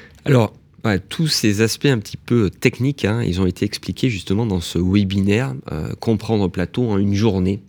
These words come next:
On est rentré un petit peu dans ces détails parce qu'il y avait beaucoup ce, de, il y avait beaucoup de questions, euh, de cet ordre-là. Euh, non, en fait, hein, à partir du moment, euh, où, euh, vous recevez, en fait, le retour,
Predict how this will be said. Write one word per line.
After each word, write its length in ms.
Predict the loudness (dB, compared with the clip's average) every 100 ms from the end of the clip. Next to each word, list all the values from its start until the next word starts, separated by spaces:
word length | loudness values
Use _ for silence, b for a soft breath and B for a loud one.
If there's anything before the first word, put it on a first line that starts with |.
| b b b b -2
On 140 | 2
est 80 | 4
rentré 300 | 2 0 0
un 60 | -2
petit 140 | -2
peu 160 | -2 0
dans 140 | 0
ces 220 | -2 -2
détails 380 | 0 0 0 -2
parce 180 | -4 -6
qu'il 120 | -2
y 20 |
avait 80 | 2
beaucoup 300 | 0 0 -2
ce, 220 | -2 -6
de, 380 | -6 -6 -10 -10 -8
il 80 | -6
y 20 |
avait 200 | -4 -2
beaucoup 220 | -2 -4
de 60 | -4
questions, 420 | -2 -4 -4 -8 B B B B B -8
euh, 80 | -4
de 120 | -2
cet 300 | -2 -2 2
ordre-là. 440 | 2 4 2 0 -4 B B B B -2
Euh, 480 | 2 2 2 0 0
non, 260 | 2 4 4
en 60 | 0
fait, 300 | -4 -2 -2
hein, 160 | 0
à 100 | -4
partir 460 | -2 -4 0 0 2
du 120 | 4
moment, 440 | 4 4 2 0 -4 b b b -6
euh, 80 | -6 -2
où, 140 | 0 0 -4 -6 -2
euh, 120 | 0
vous 180 | 0 2
recevez, 580 | 2 2 0 2 2
en 100 | 2
fait, 320 | 0 -4 -4 -2
le 240 | 0 0
retour, 640 | 4 2 2 -2 -2 -6